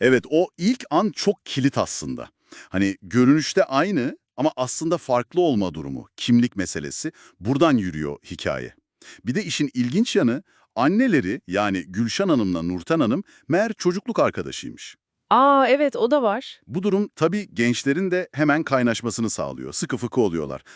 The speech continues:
Speaker 1: Hatta birlikte gitar dersi almaya başlıyorlar. Emekli müzik öğretmeni Gönül Hanım'da.
Speaker 2: Ama bu kadar basit değil tabii. Sonra ilk büyük sır patlıyor.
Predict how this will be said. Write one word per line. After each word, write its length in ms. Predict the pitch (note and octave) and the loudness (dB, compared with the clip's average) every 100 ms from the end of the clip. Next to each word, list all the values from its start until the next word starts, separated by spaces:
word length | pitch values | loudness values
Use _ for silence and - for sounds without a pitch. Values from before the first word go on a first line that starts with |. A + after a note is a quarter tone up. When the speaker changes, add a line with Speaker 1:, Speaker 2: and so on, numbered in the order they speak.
| - | -8
Speaker 1:
Hatta 400 | G2+ - G#2+ E2 | -4 0 0 0
birlikte 380 | G#2 A2 - | -2 -2 -2
gitar 400 | C#3 G2+ - B2 | -4 -2 0 2
dersi 300 | A2 G2+ - | 2 0 0
almaya 300 | G2 F2+ F2+ | -2 -2 -4
başlıyorlar. 480 | D#2 D2+ - D2 D#2+ - | -6 -8 -8 -6 -6 -6
Emekli 360 | G2 G2+ F#2+ A#2+ | -4 -4 -2 -2
müzik 340 | G2 F2+ G#2 | -2 -4 -4
öğretmeni 520 | G2+ F2 E2 F#2 F#2 | -4 -4 -4 -4 -4
Gönül 240 | D#2 F2 D#2+ | -2 -4 -4
Hanım'da. 380 | D2+ C2 A#1 - - | -8 -10 -12 -12 0
Speaker 2:
Ama 120 | F4 A4+ | 4 6
bu 40 | G4+ | 4
kadar 320 | - D4 D4+ | 4 6 6
basit 360 | B3 - A#3 - | 4 2 -6 -2
değil 160 | G#3 - | -2 0
tabii. 380 | D3+ C3 F3 D4+ - _ | -4 0 0 0 -6 _
Sonra 500 | - A#3 A3 G3+ A3+ - - | -2 4 6 6 4 2 2
ilk 320 | D#4 D#4 - | 2 2 -4
büyük 340 | F3 G3+ A#3+ | 0 2 2
sır 260 | - - A#3+ | 0 -2 -2
patlıyor. 520 | - E3+ - D3+ B2 | 0 -2 0 0 0